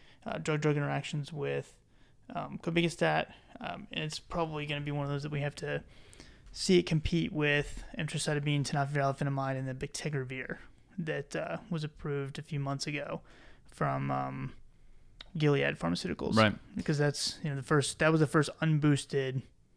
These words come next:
Speaker 1: integrase strand inhibitor. So
Speaker 2: Right.
Speaker 1: that's definitely, uh, a
Speaker 2: Uh,
Speaker 1: good
Speaker 2: they're
Speaker 1: one.
Speaker 2: making strides,
Speaker 1: Yeah.
Speaker 2: H I V wise.
Speaker 1: Big time.
Speaker 2: Yep.
Speaker 1: And a lot come out the last couple, couple months.
Speaker 2: Yep.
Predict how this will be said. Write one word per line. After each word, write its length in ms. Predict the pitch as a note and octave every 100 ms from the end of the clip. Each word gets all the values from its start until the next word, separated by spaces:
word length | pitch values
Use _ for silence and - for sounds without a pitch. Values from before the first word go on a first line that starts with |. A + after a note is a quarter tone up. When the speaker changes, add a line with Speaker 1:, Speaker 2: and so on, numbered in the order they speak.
| _ -
Speaker 1:
integrase 360 | D#3 C#3+ C3+ B2
strand 340 | - C3 C3
inhibitor. 320 | D#3+ - D3+ - -
So 140 | -
Speaker 2:
Right. 60 | C#3+
Speaker 1:
that's 340 | D3+ - - - - - - - - - _ -
definitely, 640 | D#3 D3 - C#3 C3 C3 B2+
uh, 60 |
a 40 | B2
Speaker 2:
Uh, 260 | B2+ C3 -
Speaker 1:
good 120 | C#3
Speaker 2:
they're 140 | C#3 D#3+
Speaker 1:
one. 100 | F3+
Speaker 2:
making 160 | F3+
strides, 680 | - E3 F3 F3+ A#2+ - -
Speaker 1:
Yeah. 60 | A#2+
Speaker 2:
H 100 | A2+
I 80 | A2+
V 160 | A#2+
wise. 440 | A2 F2+ F2 - - - E3+
Speaker 1:
Big 160 | D3+ C#3+
time. 300 | C3+ B2+ B2
Speaker 2:
Yep. 100 | -
Speaker 1:
And 80 | D#3
a 40 | C#3+
lot 240 | C#3+ -
come 140 | D3 C#3
out 120 | C3
the 60 | C#3
last 160 | C#3
couple, 380 | - D#3 D#3 C#3+ - - - -
couple 240 | E3+ D#3
months. 380 | D3+ C#3+ C#3+ -
Speaker 2:
Yep. 180 | A2+ G#2+